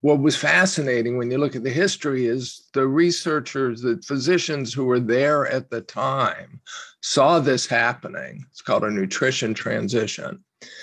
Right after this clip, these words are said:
They saw these diseases appearing in the populations, and they assumed it was sugar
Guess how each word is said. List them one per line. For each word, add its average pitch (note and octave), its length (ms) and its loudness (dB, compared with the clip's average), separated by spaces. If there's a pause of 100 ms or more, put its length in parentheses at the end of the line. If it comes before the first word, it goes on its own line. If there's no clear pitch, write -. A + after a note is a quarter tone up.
(500)
They B2 180 4
saw - 880 0
these B2 220 2
diseases A#2+ 600 0
appearing A#2+ 380 -2
in A2 80 -2
the A2 80 -4
populations, A2+ 880 -2
and B2 320 0
they D#3 200 2
assumed D#3 680 0
it C3 120 -2
was D3+ 120 -2
sugar B2+ 540 -2